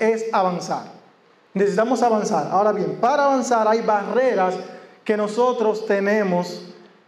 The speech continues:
que necesariamente tumbar, derribar, trabajar con eso para que podamos avanzar.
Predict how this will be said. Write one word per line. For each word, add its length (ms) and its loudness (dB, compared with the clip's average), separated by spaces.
que 460 2
necesariamente 1700 2
tumbar, 680 2
derribar, 600 2
trabajar 460 2
con 160 0
eso 360 2
para 160 2
que 140 2
podamos 320 2
avanzar. 460 0